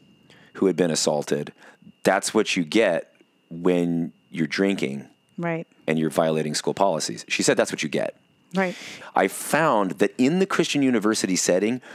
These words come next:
Speaker 1: people just didn't have the intellectual landscape or the, the toolbox, if I want to shift the metaphor, to be able to understand what I was saying.
Speaker 2: Gotcha.
Speaker 1: Right? Like, I would say, "Okay, this is a problem."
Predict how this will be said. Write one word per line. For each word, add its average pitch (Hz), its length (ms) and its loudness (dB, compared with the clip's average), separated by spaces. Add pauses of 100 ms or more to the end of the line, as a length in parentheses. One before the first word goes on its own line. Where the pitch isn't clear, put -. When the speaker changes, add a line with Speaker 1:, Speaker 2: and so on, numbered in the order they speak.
(160)
Speaker 1:
people 147 380 0
just 120 340 -2
didn't 113 240 4
have 98 180 0
the 92 120 0
intellectual 92 1040 0
landscape 101 800 2
or 85 180 2
the, 78 260 0
the 78 80 2
toolbox, 101 1040 0 (600)
if - 80 -20
I 90 40 4
want 90 140 2
to 82 40 0
shift - 280 0
the 85 60 0
metaphor, 87 600 0 (240)
to - 100 4
be 123 120 4
able 127 160 2
to - 40 2
understand 104 400 2
what 90 140 4
I 80 60 2
was 78 140 0
saying. 64 440 -2 (400)
Speaker 2:
Gotcha. 170 420 -10
Speaker 1:
Right? - 240 4
Like, - 140 0
I 110 40 4
would 107 140 2
say, 104 160 2
"Okay, 98 180 2
this 107 300 2
is 139 100 2
a 120 60 4
problem." 87 680 0